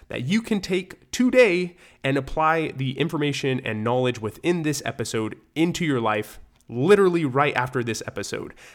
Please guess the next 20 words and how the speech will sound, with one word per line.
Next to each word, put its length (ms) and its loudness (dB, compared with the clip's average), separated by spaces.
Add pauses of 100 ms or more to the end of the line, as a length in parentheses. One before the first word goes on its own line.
That 140 2
is 100 2
my 120 2
goal, 280 0
is 200 -4
to 160 -8
provide 380 -2
you 100 -6 (120)
with 240 2
information 560 -2
that 100 -2
you 100 -2
can 180 -2
actually 440 -2
apply 360 -2
to 140 -10
your 60 -4
life, 340 -8
right? 240 0
Because 360 -4